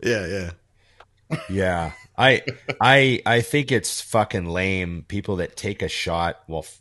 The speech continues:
Speaker 2: they're taking shots in the gym locker room, which is just stupid. Like,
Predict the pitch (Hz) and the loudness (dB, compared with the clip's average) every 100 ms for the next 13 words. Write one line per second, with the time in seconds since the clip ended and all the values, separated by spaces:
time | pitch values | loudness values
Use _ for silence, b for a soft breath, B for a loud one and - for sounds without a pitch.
0 | - 98 - 113 101 - 98 95 98 82 | -12 -10 -6 -6 -6 -4 -4 -2 -4 -6
1 | 78 87 78 80 78 - 76 73 76 80 | -8 -8 -6 -4 -4 -4 -8 -8 -10 -8
2 | 85 - - 78 76 65 B B B - | -6 -6 -6 -8 -8 -12 B B B -4
3 | 85 - | -4 -4